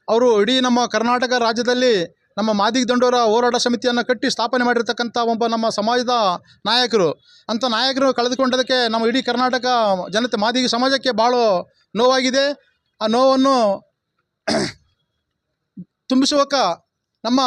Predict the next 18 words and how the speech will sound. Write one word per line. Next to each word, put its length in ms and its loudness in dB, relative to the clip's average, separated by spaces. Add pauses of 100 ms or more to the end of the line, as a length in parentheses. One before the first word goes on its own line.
ಮಾಪಣ್ಣ 360 0
ಹದ್ನೂರ್ 280 2
ಅವರ 180 4 (1300)
<clears throat> 220 -8
ನಾಯಕತ್ವದಲ್ಲಿ 680 0 (340)
ಕರ್ನಾಟಕ 380 -2
ರಾಜ್ಯದಲ್ಲಿ 420 0
ಪ್ರತಿಯೊಂದು 480 0
ಜಿಲ್ಲೆ 220 -2
ಜಿಲ್ಲೆಯಲ್ಲಿ 380 0
ಮೂಲೆ 240 0
ಮೂಲೆಯಲ್ಲಿ 460 0
ನಮ್ಮ 160 -2
ಮಾದಿಗ 240 -2
ದಂಡೋರು 240 0
ಸ್ಥಾಪನೆ 280 -2
ಮಾಡಿರ್ತಕ್ಕಂಥ 480 -4
ಪ್ರತಿಯೊಬ್ಬ 440 -2